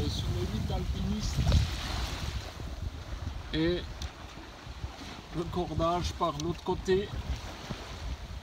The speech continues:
Et là, la baume, elle est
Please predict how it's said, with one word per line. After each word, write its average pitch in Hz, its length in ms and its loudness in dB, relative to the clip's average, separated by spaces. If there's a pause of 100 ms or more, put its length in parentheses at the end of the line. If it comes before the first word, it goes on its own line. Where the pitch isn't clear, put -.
(2250)
Et 185 240 6 (180)
là, 202 400 8
la 170 160 6
baume, 202 420 6 (2500)
elle - 120 4
est 147 140 4